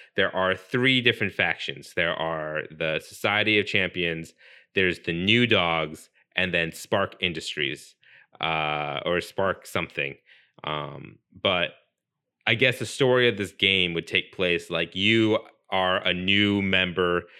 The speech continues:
being put into the Society of Champions to be trained and control your powers by th-, that weird being or whatever that's in the Society of Champions that helps people learn how to use their powers. Um,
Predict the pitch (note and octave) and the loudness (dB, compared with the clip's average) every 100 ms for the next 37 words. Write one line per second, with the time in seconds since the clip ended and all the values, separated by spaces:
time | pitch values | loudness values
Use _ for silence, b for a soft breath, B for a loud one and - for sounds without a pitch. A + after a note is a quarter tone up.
0 | B B - A#2+ G#2+ G2+ F#2+ F2+ - _ | B B 0 4 6 4 2 -2 -8 _
1 | _ _ _ _ _ _ _ _ - - | _ _ _ _ _ _ _ _ -4 2
2 | B2+ - - A#2 G#2+ A#2 G2 - G2 G#2+ | 2 2 2 2 0 -2 -2 -4 -4 -2
3 | F#2 F#2 F2 E2 - - F#2+ F2 F2 - | 2 2 2 0 -4 -2 0 0 -4 -6
4 | E2 E2+ - G#2 F#2+ E2+ E2 D#2 - _ | -10 -8 -4 0 2 2 0 -6 -16 _
5 | _ _ _ - G2 F#2 E2+ G2 - F#2+ | _ _ _ -2 0 0 -4 -8 -2 0
6 | F2+ F2+ F2 E2 D#2+ - E2 D#2 E2 - | 0 0 -2 -2 -2 -2 -2 -2 -6 -4
7 | E2 E2 E2 F2 E2+ D#2+ - F2+ E2+ E2 | -2 -2 0 2 2 -2 -2 0 0 -2
8 | D#2 D#2+ D#2+ E2+ E2 D2+ D#2 D2 D2 D2+ | -6 -6 -2 0 -2 -4 -6 -6 -8 -8
9 | D#2 - E2+ D#2 - E2+ D#2+ D2+ - E2 | -12 -10 -6 -6 -6 -4 -4 -4 -4 -4
10 | D2 D#2 D#2 - F2 - - F2+ D#2 D#2 | -4 -6 -4 -2 -4 -6 -10 -10 -8 -8
11 | D#2 D#2 D#2 E2 D#2+ D2+ C#2+ D2 E2 D2 | -6 -8 -8 -6 -6 -8 -12 -8 -8 -8
12 | - B B B B B - F2 E2 D#2+ | -14 B B B B B -2 0 2 2
13 | C#2+ C#2+ | -2 -6